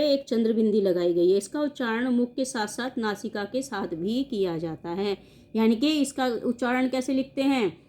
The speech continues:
या कैसे बोलते हैं? मुख के साथ साथ नासिका के साथ भी इसका उच्चारण स्थान होता है, तो इसलिए इसको क्या कहते हैं? अनुनासिक।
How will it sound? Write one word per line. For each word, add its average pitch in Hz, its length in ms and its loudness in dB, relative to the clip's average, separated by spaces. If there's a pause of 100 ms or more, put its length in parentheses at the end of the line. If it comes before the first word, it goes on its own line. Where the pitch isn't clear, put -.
(720)
या 240 120 4
कैसे 247 300 2
बोलते 262 380 6
हैं? 254 160 4
मुख 226 240 2
के 277 100 -2
साथ 226 240 0
साथ 285 340 -2
नासिका 247 500 2
के 254 120 -2
साथ 240 220 0
भी 208 160 -2
इसका 220 220 -4
उच्चारण 208 420 0
स्थान 190 360 0
होता 175 240 0
है, 165 300 -6
तो - 160 -6
इसलिए 214 300 2
इसको 233 200 -2
क्या 247 180 -2
कहते 233 320 -2
हैं? 320 180 0
अनुनासिक। 180 880 0